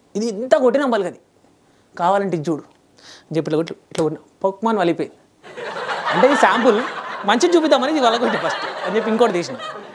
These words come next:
ఇంకోటి పొంగు, మళ్ళీ వలిపోయింది. అంటే ఇట్లా కాదా, ఇది కాదు, ఫోన్ మీద పెట్టు గొరిల్లా గ్లాసు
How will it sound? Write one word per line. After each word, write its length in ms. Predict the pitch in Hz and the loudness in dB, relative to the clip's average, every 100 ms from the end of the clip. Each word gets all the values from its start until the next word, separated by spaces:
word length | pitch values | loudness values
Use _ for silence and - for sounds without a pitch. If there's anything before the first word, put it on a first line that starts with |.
| - - | -16 -12
ఇంకోటి 240 | 170 165 175 - - - | -6 -4 -4 -6 -6 -2
పొంగు, 180 | 196 160 135 165 | -2 -2 -2 0
మళ్ళీ 180 | 240 | 4
వలిపోయింది. 340 | 285 254 175 - - - | 4 2 -2 -4 -4 0
అంటే 160 | 180 277 | 4 4
ఇట్లా 280 | 226 302 | 2 2
కాదా, 520 | 320 269 262 208 156 139 - - | 2 4 2 0 -2 -6 -10 -8
ఇది 120 | 220 294 | -4 2
కాదు, 260 | 247 196 - - - - | 2 0 -4 -10 -8 -8
ఫోన్ 380 | - 170 190 214 | -4 0 2 4
మీద 180 | 226 202 | 4 4
పెట్టు 280 | 175 - 202 | 2 2 2
గొరిల్లా 360 | 160 165 214 | 2 4 4
గ్లాసు 340 | 196 160 165 | 4 2 0